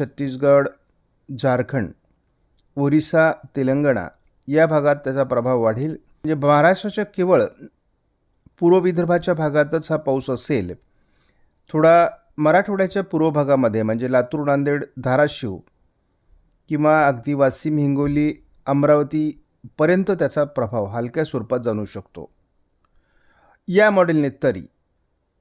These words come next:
वीस तारखेपर्यंत याचा प्रभाव राहण्याची शक्यता वर्तवली आहे.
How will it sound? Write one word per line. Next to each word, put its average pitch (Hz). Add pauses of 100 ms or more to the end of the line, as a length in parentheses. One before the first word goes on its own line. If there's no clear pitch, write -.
(600)
वीस 151
तारखेपर्यंत 160 (300)
याचा 135
प्रभाव 131
राहण्याची 120
शक्यता 120
वर्तवली 113
आहे. 220